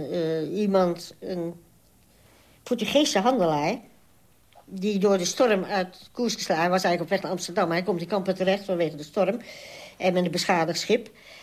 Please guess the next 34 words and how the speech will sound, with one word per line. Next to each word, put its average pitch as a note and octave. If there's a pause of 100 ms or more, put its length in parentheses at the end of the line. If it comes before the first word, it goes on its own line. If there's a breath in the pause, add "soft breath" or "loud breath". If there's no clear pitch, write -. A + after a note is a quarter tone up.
(160 loud breath)
En A3+
die G#3+ (240)
Portugees, B3
die C4+
heeft A#3+
een C4+
negerslaafje. D#3 (500)
En A#3+
dat B3+
was C4
toen G#4
de E4+
tijd E3
heel E4+
normaal. G3 (680 soft breath)
Dat C#4
wil B3
zeggen A#3+
voor C4
de A#3+
Portugezen. C#4 (380 loud breath)
Die C4
waren A3
bezig F#3+
om F#3+
de F3
westkust G3
van D#3+
Afrika G3+ (260 loud breath)
te E3+
verkennen E3+
in F3
die C#3+
tijd... C3+